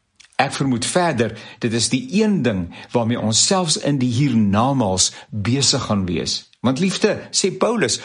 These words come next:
hou vir altyd. Dink aan een Korintiërs dertien. Daar is geen einde aan sy liefde nie. Interessant, hoe meer jy gee,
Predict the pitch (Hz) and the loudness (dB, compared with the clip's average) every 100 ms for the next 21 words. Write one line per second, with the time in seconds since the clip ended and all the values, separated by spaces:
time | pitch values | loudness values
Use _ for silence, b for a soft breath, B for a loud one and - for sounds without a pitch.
0 | B - 151 160 - 170 165 B B - | B -2 0 0 -2 -2 -2 B B -2
1 | 190 190 196 190 - - _ 131 131 151 | -2 0 -2 -4 -6 -16 _ -4 -2 -2
2 | - 151 - 151 143 156 151 143 165 160 | -2 -2 -2 -2 -2 -2 -2 -2 -2 -2
3 | 180 123 90 B B B B - 190 196 | 0 0 -2 B B B B 0 0 0
4 | - 226 208 - - 214 220 170 117 95 | 0 0 0 -2 0 2 2 0 0 -2
5 | 95 - - 139 143 - - - - 127 | -6 -6 -2 0 -2 -8 -6 0 0 0
6 | 110 110 - 113 107 95 - - _ _ | 0 -2 0 0 0 0 -6 -14 _ _
7 | _ 123 120 120 - 135 110 B B - | _ 0 2 2 2 0 -2 B B -2
8 | 139 143 113 101 92 - - 214 233 | 2 2 2 0 -2 -2 0 0 0